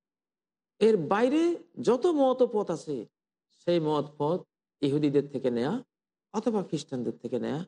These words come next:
পৌত্তলিকদের থেকে নেয়া, পারসিকদের থেকে নেওয়া, রোমানদের থেকে নেয়া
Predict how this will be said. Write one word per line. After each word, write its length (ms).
পৌত্তলিকদের 760
থেকে 220
নেয়া, 300
পারসিকদের 560
থেকে 160
নেওয়া, 320
রোমানদের 480
থেকে 280
নেয়া 280